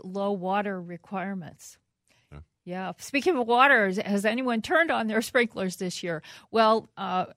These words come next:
Speaker 1: a lot of people have not, uh, because it, we've had so much rain that, uh, natural rainfall, it's unusual to have conditions like this, especially through July.
Speaker 2: And it looks like we might see some rain overnight again
Speaker 1: Yes.
Speaker 2: tonight.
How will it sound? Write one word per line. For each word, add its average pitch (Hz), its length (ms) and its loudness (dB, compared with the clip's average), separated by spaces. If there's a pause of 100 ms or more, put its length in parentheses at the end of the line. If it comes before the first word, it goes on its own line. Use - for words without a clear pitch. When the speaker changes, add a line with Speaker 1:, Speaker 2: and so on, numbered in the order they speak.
Speaker 1:
a - 140 -10
lot 233 200 6
of - 100 -4
people 233 240 -2
have 190 180 -2
not, 196 560 -6 (120)
uh, 165 300 -4 (340)
because 180 640 -8
it, 185 240 -10
we've 190 200 -4
had 180 260 -10
so 202 300 -8
much 190 280 -10
rain 185 400 -8
that, 156 220 -10 (160)
uh, 160 160 -12
natural 202 440 0
rainfall, 202 680 -2 (360)
it's 175 140 -8
unusual 214 600 2
to 233 100 -6
have 180 200 -2
conditions 190 560 -4
like 185 200 -4
this, 190 200 -6
especially 185 500 -6
through 180 220 -10
July. 175 640 -10 (500)
Speaker 2:
And 147 160 2
it 135 60 2
looks 127 260 -6
like 135 160 -4
we 117 80 0
might 120 240 -2
see 135 160 -2
some 110 240 -4
rain 113 280 -2
overnight 120 640 2 (340)
again 120 560 2
Speaker 1:
Yes. 113 220 0
Speaker 2:
tonight. 131 520 0